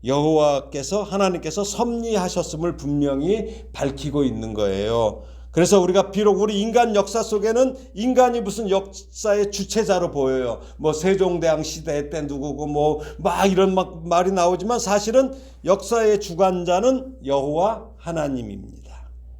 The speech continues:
그래서 잠언서는 뭐라고 그래요? 잠언 십구 장 이십일 절에 "사람의 마음에는 많은 계획이 있어도 오직 여호와의 뜻이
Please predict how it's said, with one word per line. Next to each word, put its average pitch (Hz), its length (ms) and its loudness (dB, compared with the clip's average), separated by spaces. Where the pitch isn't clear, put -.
그래서 165 260 4
잠언서는 190 680 2
뭐라고 175 320 2
그래요? 190 340 0
잠언 180 300 -2
십구 196 240 -8
장 190 160 -2
이십일 190 380 -6
절에 202 340 4
"사람의 220 540 2
마음에는 226 960 4
많은 220 540 -2
계획이 190 420 2
있어도 170 720 -2
오직 196 520 0
여호와의 165 680 2
뜻이 240 540 -8